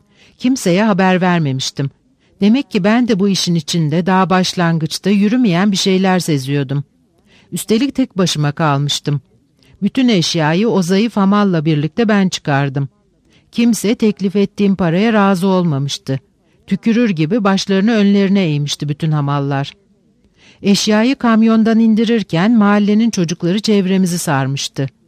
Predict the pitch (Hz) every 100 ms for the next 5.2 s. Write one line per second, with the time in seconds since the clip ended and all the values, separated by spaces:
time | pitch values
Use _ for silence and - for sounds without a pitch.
0 | _ - 180 214 226 220 190 - - 151
1 | 143 143 139 135 143 _ _ _ _ _
2 | _ _ - 190 196 220 269 - 175 170
3 | 175 156 156 185 240 - 196 165 165 220
4 | 202 196 196 - 185 165 139 139 147 143
5 | 147 -